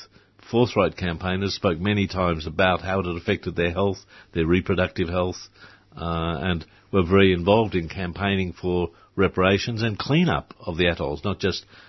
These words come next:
uh, funding to help with their own health problems, but also to clean up their atoll so they could go home. Because, um, she was one of the people evacuated by the Rainbow Warrior, um, the ship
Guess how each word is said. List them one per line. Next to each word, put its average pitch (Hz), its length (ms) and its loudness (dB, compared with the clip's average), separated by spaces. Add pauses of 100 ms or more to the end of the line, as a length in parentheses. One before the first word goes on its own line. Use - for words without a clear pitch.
(160)
uh, 90 180 0 (100)
funding 92 320 0
to 98 100 -2
help 92 200 0
with 90 120 -4
their 85 140 2
own 98 140 2
health 117 260 0
problems, 82 420 -4 (300)
but 107 80 -2
also 101 260 4
to 87 120 -2
clean 110 320 0
up 92 240 -2
their 87 180 2
atoll 87 500 2 (180)
so 107 140 0
they 101 120 4
could 95 120 -4
go 101 140 4
home. 90 480 0 (800)
Because, 90 520 0
um, 85 280 -2 (960)
she - 160 0
was 92 160 4
one 92 140 0
of 87 60 0
the 85 80 0
people 92 380 -2 (280)
evacuated 87 760 2
by 87 180 2
the 87 100 -2
Rainbow 90 340 2
Warrior, 95 480 2 (640)
um, 82 520 -8
the 87 80 -8
ship - 240 -6